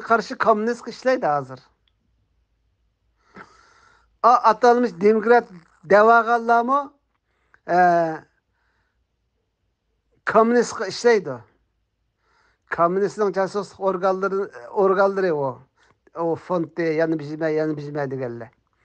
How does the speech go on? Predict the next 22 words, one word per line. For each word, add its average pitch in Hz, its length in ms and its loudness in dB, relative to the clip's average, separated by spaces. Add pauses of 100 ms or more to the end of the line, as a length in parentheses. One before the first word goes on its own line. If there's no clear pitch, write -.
(380)
Shu - 280 -6
yerdan 240 400 4
kuch - 180 -10
ip 247 220 -4
kelgan 226 340 6
ma 202 220 4 (140)
xotinga 196 760 2 (1300)
bayat 208 520 6
qilgandan 196 560 2
keyin 269 460 -4
bularning 202 680 2
hammasi, 190 560 -2 (600)
e, 165 100 0 (1900)
"Sen 247 240 2
tozligichi, 208 680 0
men 202 420 2
toz 214 240 4
deb 214 200 4
olay", 190 640 0
deb 254 160 0 (200)
xalqni 220 420 -2 (120)
Xitoyga 175 320 -6